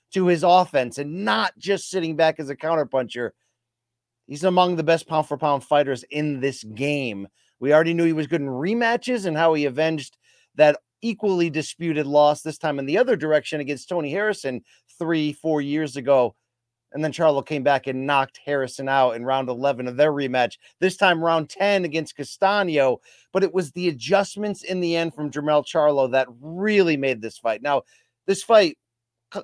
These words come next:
you know, the, the sequel to a Fight of the Year contender was not only better, this, this is gonna end up, you know, a finalist for Fight of the Year when it's all said and done, because it was intense, high pace.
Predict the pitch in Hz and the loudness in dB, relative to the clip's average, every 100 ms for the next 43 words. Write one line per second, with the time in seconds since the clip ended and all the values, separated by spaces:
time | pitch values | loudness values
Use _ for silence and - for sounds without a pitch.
0 | - 202 143 123 165 - - 180 - 294 | -4 0 2 2 -2 -10 -8 -6 0 0
1 | - 196 180 180 170 220 196 175 262 269 | 4 2 2 0 0 0 0 -2 -2 -2
2 | 202 160 180 165 160 _ _ - 190 247 | -2 0 2 2 -2 _ _ -6 -2 2
3 | 277 247 214 175 143 240 220 165 196 285 | 2 2 2 0 4 4 4 2 -2 -6
4 | 403 - 294 349 277 226 214 151 175 220 | -12 -10 -6 0 0 2 -2 -2 -6 -2
5 | 165 143 139 - 254 202 120 95 - _ | 0 0 0 0 0 0 -6 -14 -20 _
6 | _ _ 190 160 190 165 151 165 165 160 | _ _ -6 2 4 4 0 -2 -2 -2
7 | 156 175 156 - 151 139 123 123 117 135 | -2 2 2 2 -4 -2 -2 -2 -4 -8
8 | 185 143 135 165 156 180 - - 247 247 | -8 -8 -8 -10 -8 -10 -4 -2 0 -2
9 | 156 - - _ _ _ _ - - 196 | -2 -12 -20 _ _ _ _ -20 -4 0
10 | 214 - 254 247 220 139 - | 0 -2 -2 -2 -2 -6 -12